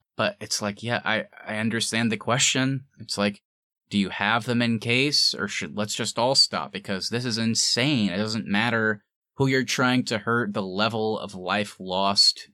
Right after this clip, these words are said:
in that attempt on either side is gonna be so great that it's almost like, what's the point? So it's scary.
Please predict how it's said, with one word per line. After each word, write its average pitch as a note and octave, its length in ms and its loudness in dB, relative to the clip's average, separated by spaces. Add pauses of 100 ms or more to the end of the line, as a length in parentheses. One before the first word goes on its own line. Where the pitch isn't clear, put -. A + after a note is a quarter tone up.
in G2+ 240 4
that G2 160 0
attempt F#2 760 -4
on G2 200 -2
either F2+ 300 -4
side F2 380 -2
is F2 100 -8
gonna F2 200 -6
be E2 120 -10
so G2 380 0
great F2 460 -6
that E2 100 -12
it's - 300 -6 (520)
almost G2+ 360 2
like, E2+ 180 -8
what's F2 200 -8
the E2+ 120 -10
point? F2 400 -6 (640)
So F#2 340 -6 (180)
it's - 200 -6
scary. D#3 500 -2